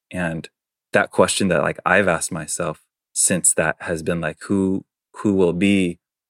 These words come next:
the next leaders? Uh, and not to say that there aren't, but, like, who will be the next leaders that have enough power, uh, in the way that he ultimately did to, to redefine the landscape and to kind of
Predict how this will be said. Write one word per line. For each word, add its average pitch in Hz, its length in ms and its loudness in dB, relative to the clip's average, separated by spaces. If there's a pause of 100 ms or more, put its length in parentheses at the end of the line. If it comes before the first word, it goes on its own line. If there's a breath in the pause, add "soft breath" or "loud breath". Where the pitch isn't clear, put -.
the 98 100 2
next 95 280 -2
leaders? 92 680 0 (220)
Uh, 87 220 -6
and 101 80 0
not 120 160 4
to 127 40 -4
say 120 180 2
that 101 120 2
there 98 160 0
aren't, 98 260 0 (240)
but, - 160 0
like, 87 180 -2
who 123 180 2
will 117 160 4
be 98 440 0 (160)
the 104 80 0
next 95 280 0
leaders 90 500 2
that 82 260 -4 (260)
have 101 540 2 (380)
enough 95 420 0
power, 90 680 2 (160)
uh, 90 260 -2
in 98 160 -4
the 92 80 4
way 90 240 4
that 85 260 -4
he 87 380 -4 (360)
ultimately 87 720 -2 (400)
did 95 380 4 (300)
to, 82 400 0 (380)
to 92 200 2
redefine 82 440 2
the 76 80 -2
landscape 80 540 -2
and 82 140 -6
to 82 80 -2
kind 80 180 -2
of 76 60 -10